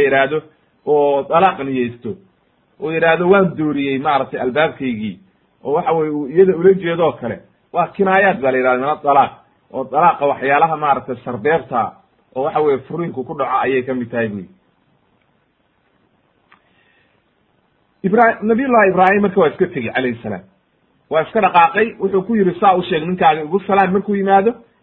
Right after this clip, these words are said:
hana ba-, hana dooriyo, ha bedelo albaabka, waxa weeye gurigiisa albaabka maaragtay ha dooriyo, oo catabatal baab ha dooriyo." Waa iska tegey marka. Nabiyullaahi Ismaaciil oo hawshiisii soo gutay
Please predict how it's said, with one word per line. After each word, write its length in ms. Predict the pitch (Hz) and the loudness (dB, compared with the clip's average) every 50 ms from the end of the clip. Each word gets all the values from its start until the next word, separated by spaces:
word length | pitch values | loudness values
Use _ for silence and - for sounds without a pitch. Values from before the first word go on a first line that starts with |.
| _ _ | _ _
hana 300 | - 175 190 214 220 196 | -6 -2 0 2 2 2
ba-, 280 | 170 139 127 170 160 156 156 175 | 0 0 2 2 2 2 2 0
hana 200 | 202 208 196 170 | 0 0 0 -2
dooriyo, 520 | 143 135 156 151 151 147 156 170 170 160 | -2 -4 -4 -4 -2 -2 -2 -2 0 0
ha 120 | 170 202 196 | 2 0 0
bedelo 500 | 165 180 151 123 139 139 127 113 95 92 - _ _ _ _ _ _ | 0 -2 -4 -2 -2 0 0 -2 -4 -6 -10 _ _ _ _ _ _
albaabka, 840 | - 156 156 139 117 160 185 202 196 - - 190 175 175 160 - - _ _ _ _ _ - | -4 -4 -4 0 2 2 2 2 0 -2 -4 -2 0 0 -2 -2 -8 _ _ _ _ _ -8
waxa 220 | 156 170 170 165 160 | -6 -2 0 0 0
weeye 280 | 160 160 156 147 147 | 0 -2 -2 -4 -4
gurigiisa 640 | 131 127 160 196 185 170 143 143 135 123 - 123 123 | -6 -4 -4 -4 -4 -4 -4 -6 -10 -8 -6 -6 -4
albaabka 560 | 135 127 139 160 175 160 - - 147 - - - _ _ _ _ _ - | -4 -2 0 0 0 0 -2 -4 -6 -6 -6 -10 _ _ _ _ _ -8
maaragtay 460 | 139 165 165 143 135 131 117 - 135 135 | -2 0 2 2 2 0 -4 -6 -6 -4
ha 120 | 151 156 | -4 -4
dooriyo, 440 | 147 131 139 135 123 113 104 95 90 - _ _ _ _ - | -4 -2 -2 -2 -2 -2 -4 -8 -10 -14 _ _ _ _ -10
oo 80 | 120 127 - | -8 -8 -6
catabatal 420 | 127 135 - 175 156 147 - 147 139 | -8 -6 -6 -4 -4 -4 -4 -4 -4
baab 200 | 139 135 127 127 | -2 -2 -2 -2
ha 80 | 131 135 | -4 -6
dooriyo." 360 | 131 131 131 120 110 101 - - _ _ _ _ _ _ _ _ _ _ _ _ _ - | -4 -4 -4 -4 -4 -8 -12 -16 _ _ _ _ _ _ _ _ _ _ _ _ _ -6
Waa 120 | 180 202 196 | -2 -2 -2
iska 200 | 196 - 226 190 | -2 0 -2 -2
tegey 220 | - 180 139 131 | -2 -2 -4 -2
marka. 240 | 117 113 110 - - _ _ _ _ _ _ _ _ _ _ _ _ _ _ _ - | -4 -4 -8 -10 -14 _ _ _ _ _ _ _ _ _ _ _ _ _ _ _ -2
Nabiyullaahi 540 | 165 208 220 262 262 247 226 202 185 175 165 | 0 0 0 0 0 2 4 4 2 2 -2
Ismaaciil 500 | - - 175 180 180 165 170 208 208 202 | -6 -6 0 0 2 4 4 4 6 6
oo 80 | 180 160 | 6 4
hawshiisii 540 | 170 196 208 196 - 196 170 - 165 156 127 - | 4 4 2 2 0 -4 -8 -6 -8 -12 -8 -2
soo 140 | - 170 190 | 2 2 2
gutay 460 | 180 151 147 131 - 139 120 107 90 | 2 2 -6 -8 -6 -6 -6 -6 -8